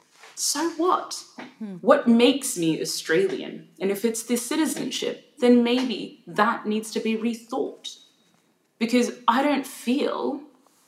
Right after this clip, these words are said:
Speaker 1: like I owe Australia anything. The social contract between me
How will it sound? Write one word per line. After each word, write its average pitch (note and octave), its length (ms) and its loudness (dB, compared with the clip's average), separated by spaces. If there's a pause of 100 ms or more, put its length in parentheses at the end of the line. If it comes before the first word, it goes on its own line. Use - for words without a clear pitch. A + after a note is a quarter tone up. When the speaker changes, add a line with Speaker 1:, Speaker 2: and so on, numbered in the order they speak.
(580)
Speaker 1:
like A3 260 -2 (1300)
I A#3 260 -2
owe G#3+ 340 2 (120)
Australia F3 680 -4 (360)
anything. E3 720 -4 (280)
The F3+ 100 -2
social G3+ 460 2
contract - 760 -6
between E3 460 -4
me E3+ 440 -6